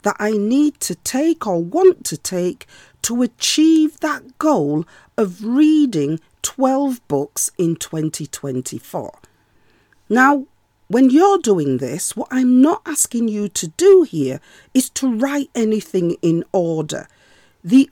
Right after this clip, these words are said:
only definite three cards you are writing in order are your theme card, which is your starter card,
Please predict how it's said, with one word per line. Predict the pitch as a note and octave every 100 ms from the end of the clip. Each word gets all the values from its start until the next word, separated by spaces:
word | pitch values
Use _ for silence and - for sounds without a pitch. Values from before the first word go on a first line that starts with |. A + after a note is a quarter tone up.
| -
only | D#4 F4+ E4+ F4 F4 E4+ F#4 D3+
definite | - D#4 - C#4+ C4+ - - _
three | - B3+ D4+ D#4
cards | - A#3 A3 G#3 G#3+
you | G#3
are | G3
writing | G3 F#3 F#3 - D#3
in | D#3+ E3
order | - E4 F4 C4 C#3 C#3 - _ _ _ _
are | G#3 F#3 F3+
your | E3 C#3
theme | C#3+ - C#4+ D#4+ E4+
card, | D#4+ - D4+ D4 D#4 D4+ - _ _ _ _
which | E3 D#3+
is | F3 D3+
your | C#3+
starter | - - B3+ C4+ -
card, | - C#4+ C#4+ C#4+